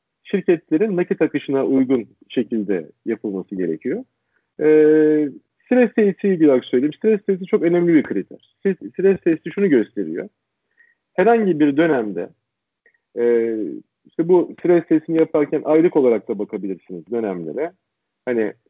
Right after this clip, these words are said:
üç ayda bir de bakabilirsiniz, altı ayda bir bakabilirsiniz. Ayda, ay-, aylık bakmak daha, e, şey, sağlam bakmak anlamına geliyor. Çünkü çok, çok fazla kredi varsa mutlaka aylık ödemeler vardır ama mesela bir proje finansmanı kredisinde eğer ödeme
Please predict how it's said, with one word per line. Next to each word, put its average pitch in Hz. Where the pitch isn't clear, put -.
üç -
ayda 143
bir 131
de 110
bakabilirsiniz, 92
altı 135
ayda 120
bir 110
bakabilirsiniz. 90
Ayda, 165
ay-, 156
aylık 160
bakmak 143
daha, 135
e, 92
şey, 80
sağlam 101
bakmak 87
anlamına 87
geliyor. 78
Çünkü 123
çok, 143
çok 165
fazla 131
kredi 131
varsa 123
mutlaka 135
aylık 120
ödemeler 117
vardır 117
ama 104
mesela 131
bir 131
proje 147
finansmanı 131
kredisinde 110
eğer 123
ödeme 135